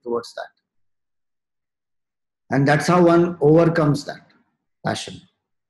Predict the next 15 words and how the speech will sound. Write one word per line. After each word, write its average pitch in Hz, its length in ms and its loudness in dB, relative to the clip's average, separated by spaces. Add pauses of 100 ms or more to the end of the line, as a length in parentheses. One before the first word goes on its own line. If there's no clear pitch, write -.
(720)
Of 139 140 -4
course, 185 160 4
there 175 100 4
are 165 100 4
other 170 200 4
methods, 160 500 2
other 156 300 0
things 156 200 2
one 147 140 2
has 147 160 0
to 156 140 -2
do, 160 140 6
live 147 200 4
in 151 120 4
self-control, 143 840 0